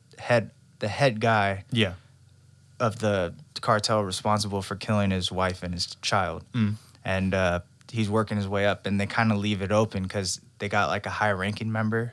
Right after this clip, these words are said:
Speaker 2: Mm.
Speaker 1: He's trying to get the, the big guy.
Speaker 2: Yeah.
Speaker 1: Sicario two comes out. It's not as good, but it continues on the story
Speaker 2: Okay.
Speaker 1: where, you know, but he doesn't, he still doesn't get the guy.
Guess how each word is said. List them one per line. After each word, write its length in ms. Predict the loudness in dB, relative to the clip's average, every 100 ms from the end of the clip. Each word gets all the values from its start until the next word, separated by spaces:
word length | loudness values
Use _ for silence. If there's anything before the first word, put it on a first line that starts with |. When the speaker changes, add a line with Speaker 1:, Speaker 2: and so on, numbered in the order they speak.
| 0
Speaker 2:
Mm. 140 | 2
Speaker 1:
He's 140 | 2 2
trying 200 | 0 0
to 60 |
get 180 | -4 -6
the, 120 | -12 -12 -20
the 60 | -10
big 260 | -4 -4
guy. 260 | -4 -6 -10 -4
Speaker 2:
Yeah. 380 | 0 2 0 -4 -12 -8
Speaker 1:
Sicario 500 | -4 4 8 8 6
two 200 | 4 0
comes 300 | 0 0 2
out. 320 | 4 6 4 -2 -20 -20 -20 -10
It's 160 | -2
not 280 | 6 8 8
as 240 | 8 4 2
good, 360 | 0 2 0 -6 -16 _ -14 0
but 360 | 0 0 -4 _ _ _ -8
it 160 | -8 -8 -10
continues 500 | 0 2 4 4 6
on 120 | 4 4
the 60 |
story 520 | 2 2 2 2 0 4
Speaker 2:
Okay. 140 | 4
Speaker 1:
where, 200 | 4 0
you 200 | -2 -4
know, 180 | -2 -2
but 260 | -2 -4 -4 -12 -16 -2
he 80 | 4
doesn't, 520 | 6 8 8 6 2
he 140 | -4 0
still 240 | 4 6
doesn't 220 | 6 4 4
get 160 | 2
the 60 | 0
guy. 340 | 0 0 -4